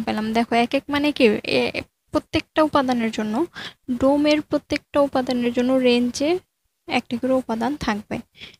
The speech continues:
ডোমের প্রত্যেক উপাদানের জন্য রেঞ্জে একটি করে উপাদান থাকবে, সেটাই হচ্ছে তোমাদের এক এক ফাংশন। দেখো এখন কিন্তু ডোমে আরও তিনটা উপাদান বাকি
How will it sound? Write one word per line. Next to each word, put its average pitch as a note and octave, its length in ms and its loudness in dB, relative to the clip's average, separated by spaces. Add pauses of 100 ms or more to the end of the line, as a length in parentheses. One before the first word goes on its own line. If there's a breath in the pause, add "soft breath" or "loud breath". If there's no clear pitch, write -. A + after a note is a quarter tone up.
(200)
ডোমের C4+ 440 2
প্রত্যেক D4 260 -4 (120)
উপাদানের C#4+ 440 -2
জন্য D4+ 120 0 (120)
রেঞ্জে A#3+ 320 2
একটি B3+ 220 -6
করে C4+ 200 2
উপাদান A#3+ 280 -2 (120)
থাকবে, A3 280 -2 (120)
সেটাই B3 260 -2
হচ্ছে A#3 240 -4
তোমাদের A#3 280 -6 (140)
এক A#3 120 -8
এক A#3 140 -6
ফাংশন। A#3 320 -2 (500 loud breath)
দেখো A#3 240 0 (140)
এখন C#4 220 0
কিন্তু D4 240 0
ডোমে A#3+ 280 2
আরও A#3 100 2 (100)
তিনটা A#3+ 280 0
উপাদান A#3 260 0 (100)
বাকি G#3 200 -2